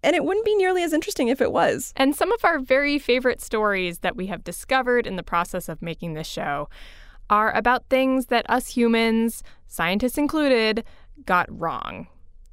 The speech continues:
Speaker 2: And how we changed our minds.
Speaker 1: And how we'll probably change them again.
Speaker 2: Inevitably. So this is Undiscovered, We Were Wrong edition.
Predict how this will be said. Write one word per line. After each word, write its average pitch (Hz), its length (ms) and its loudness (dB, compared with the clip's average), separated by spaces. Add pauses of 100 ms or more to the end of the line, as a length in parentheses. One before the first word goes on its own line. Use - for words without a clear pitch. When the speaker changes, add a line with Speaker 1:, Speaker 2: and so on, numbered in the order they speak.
Speaker 2:
And 277 240 2
how 240 160 0
we 226 100 2
changed 180 340 -4
our 156 60 -2
minds. - 500 -10
Speaker 1:
And 208 220 -4
how - 80 -4
we'll - 160 -4
probably - 540 0 (240)
change - 180 -10
them - 80 -12
again. - 260 -8 (140)
Speaker 2:
Inevitably. - 500 -2 (680)
So 254 180 2
this 294 220 0
is 285 340 2 (240)
Undiscovered, 170 800 0 (560)
We 285 100 2
Were 320 160 2
Wrong 339 300 4
edition. 165 560 0